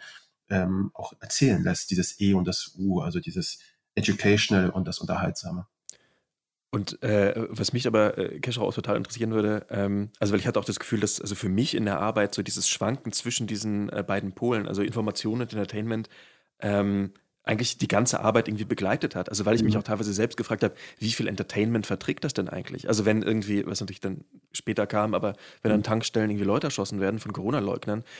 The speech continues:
Speaker 1: Mhm.
Speaker 2: also wie viel Fun erlaubt das so?
Speaker 1: Mhm.
Speaker 2: Und, ähm, also das ist auch ein schmaler Grat, den ich jetzt auch noch nicht, ähm, noch nicht aufgelöst habe, so. Aber, äh, wo ich im Nachhinein dann auch dachte, okay, ich glaub,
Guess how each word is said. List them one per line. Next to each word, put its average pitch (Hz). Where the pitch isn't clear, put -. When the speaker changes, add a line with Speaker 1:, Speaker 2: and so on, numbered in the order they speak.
Speaker 1:
Mhm. 104
Speaker 2:
also 104
wie 120
viel 101
Fun 123
erlaubt -
das -
so? -
Speaker 1:
Mhm. 107
Speaker 2:
Und, 104
ähm, 101
also 110
das 107
ist -
auch -
ein 110
schmaler 107
Grat, 107
den 113
ich 104
jetzt -
auch -
noch 104
nicht, -
ähm, 104
noch 104
nicht 107
aufgelöst -
habe, 90
so. 90
Aber, 95
äh, 95
wo 101
ich 98
im 107
Nachhinein 107
dann 98
auch 98
dachte, 104
okay, -
ich 101
glaub, -